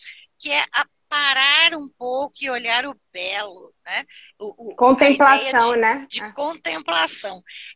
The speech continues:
Speaker 1: É, as pessoas não têm tempo pra isso num outro momento, mas este é o momento disso, né? Você veja,
Speaker 2: Uhum.
Speaker 1: eh, abrir a janela e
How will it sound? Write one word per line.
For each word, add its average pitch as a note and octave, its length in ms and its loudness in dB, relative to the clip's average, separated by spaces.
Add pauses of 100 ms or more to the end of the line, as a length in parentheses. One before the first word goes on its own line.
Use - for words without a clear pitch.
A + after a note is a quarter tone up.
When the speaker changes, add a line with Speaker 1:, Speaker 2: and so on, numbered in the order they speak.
Speaker 1:
É, A3+ 260 -6
as E4 120 0
pessoas G4+ 380 -2
não B4+ 200 -2
têm B4+ 200 -2
tempo C4 340 -8
pra A3 220 -4
isso A3+ 280 -8
num A3+ 160 -12
outro A3+ 260 -6
momento, G3 680 -18 (320)
mas B3 240 -8
este A4 340 0
é A#4+ 40 0
o A4 60 -8
momento G#4+ 460 -8
disso, F4+ 480 -4
né? D#4+ 240 -8 (520)
Você D4 240 -4
veja, C4+ 340 0
Speaker 2:
Uhum. D4 140 0
Speaker 1:
eh, G#3+ 480 -2 (220)
abrir A#3+ 500 -6
a G#4+ 40 0
janela C#4+ 760 -4 (180)
e - 140 -18